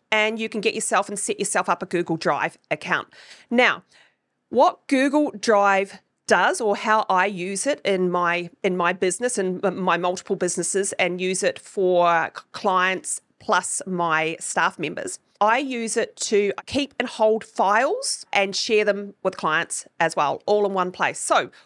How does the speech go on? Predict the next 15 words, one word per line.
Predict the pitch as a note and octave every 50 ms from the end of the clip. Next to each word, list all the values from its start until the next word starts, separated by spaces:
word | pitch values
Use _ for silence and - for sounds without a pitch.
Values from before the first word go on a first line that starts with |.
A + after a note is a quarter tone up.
| _ _
what | - G#3+ C#4+ C#4 C#4+
it | - - -
does | - A#3+ F#3 D3 D#3 - -
is | - F3
it | G#3+ G#3
eliminates | G3+ A3 B3 C4 C#4 B3+ A3+ G3+ - - -
the | - G3+
need | G3+ G3 F#3 F#3 G3 F#3
for | - - F#3+ F#3+ F#3
multiple | F#3 F#3+ G3 G#3 G#3 G#3 A3 A3+ C4+ D#4 - - F4 - - E4+ D4 C#4+
different | B3+ B3 - A#3+ -
folders | - - G#3 G3+ G#3 G#3+ A3+ A3 G#3+ G#3+
on | G#3 G#3 G3
your | F#3
computer | F#3 - F#3 F3 - - G3+ G#3 F#3 F3 G#3